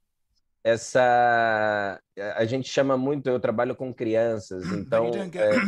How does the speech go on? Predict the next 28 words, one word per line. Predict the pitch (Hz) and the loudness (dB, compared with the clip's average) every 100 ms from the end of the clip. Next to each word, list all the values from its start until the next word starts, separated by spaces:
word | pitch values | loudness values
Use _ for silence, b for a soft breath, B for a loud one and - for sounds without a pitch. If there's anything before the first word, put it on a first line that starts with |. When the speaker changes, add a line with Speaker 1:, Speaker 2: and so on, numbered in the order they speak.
| 208 220 185 120 b b b | -2 -4 -6 -10 b b b
Speaker 2:
<clears throat> | - 254 175 - _ _ _ _ _ | -2 -2 -2 -10 _ _ _ _ _
Excuse | - 123 110 | -20 -18 -18
me. | 90 _ _ _ | -20 _ _ _
<clears throat> | - 240 135 _ _ _ _ _ _ _ _ _ _ _ - - | -6 -6 -8 _ _ _ _ _ _ _ _ _ _ _ -20 -18
Sorry. | 127 123 | -6 -2
Speaker 1:
Posso | 120 | -2
só | - 131 | 0 -2
fazer | 143 131 135 | 2 0 2
mais | 131 127 | 0 -2
uma | 131 | -4
pergunta, | 110 117 123 156 135 | -4 -6 -4 -8 -8
então, | 120 156 156 - _ _ _ - | -6 -6 -8 -12 _ _ _ -10
pra | - 104 98 95 87 - | -2 0 0 -4 -8 -10
juntar | 95 95 104 107 104 92 80 | -10 -6 -4 0 0 0 0
a | 98 | -2
conclusão? | 104 98 104 117 123 - _ b b b | -4 -8 -4 -4 -4 -8 _ b b b
Eu | 110 | -4
trabalho | 120 123 135 139 | 0 2 2 4
muito | 143 - | 2 0
com | 139 123 | -6 -2
crianças | 135 139 147 151 143 | 0 0 -2 -4 -4
Speaker 2:
All | 131 | -6
right, | 110 127 | -8 -14
okay, | 117 123 | -18 -18
Speaker 1:
e | 135 | -6
eu | 131 | -4
Speaker 2:
okay. | - | -2
Speaker 1:
tenho | 139 143 120 | 0 0 -2